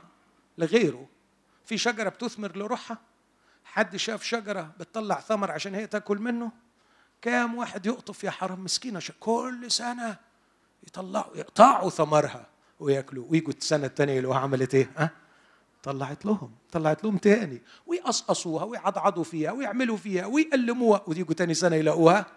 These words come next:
مطلعة لهم بسرور، إنها لا تعيش من أجل نفسها.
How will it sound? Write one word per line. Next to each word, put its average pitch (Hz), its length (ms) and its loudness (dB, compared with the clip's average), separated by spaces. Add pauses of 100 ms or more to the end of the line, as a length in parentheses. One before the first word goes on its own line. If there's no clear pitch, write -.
(640)
مطلعة 208 440 -6
لهم 202 340 -2 (260)
بسرور، 240 760 2 (440)
إنها 214 180 -4
لا 226 140 -6
تعيش 196 440 -4
من 190 120 -4
أجل 214 320 4 (640)
نفسها. 208 400 -8